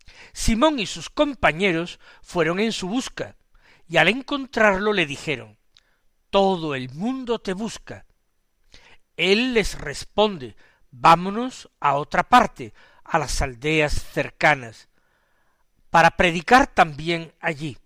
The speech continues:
que para eso he salido". Así recorrió toda Galilea,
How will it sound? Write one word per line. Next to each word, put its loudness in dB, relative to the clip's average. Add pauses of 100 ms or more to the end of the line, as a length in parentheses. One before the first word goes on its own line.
(260)
que -2
para 6
eso 0 (460)
he -2
salido". 2 (600)
Así -2 (300)
recorrió -6 (480)
toda 2
Galilea, 0